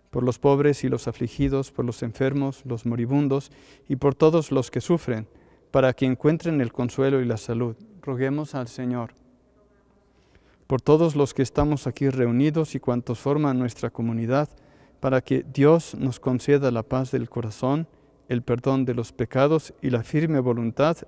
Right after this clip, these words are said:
de obedecer siempre sus mandamientos, roguemos al Señor.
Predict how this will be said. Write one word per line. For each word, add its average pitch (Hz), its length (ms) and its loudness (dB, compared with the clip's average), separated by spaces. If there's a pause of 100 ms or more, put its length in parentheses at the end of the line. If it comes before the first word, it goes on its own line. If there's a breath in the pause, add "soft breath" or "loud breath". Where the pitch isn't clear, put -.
de 127 100 0
obedecer 117 460 0
siempre 127 500 -2
sus 131 240 -6
mandamientos, 123 840 -4 (480 soft breath)
roguemos 123 560 -6
al 123 120 -6
Señor. 135 460 -6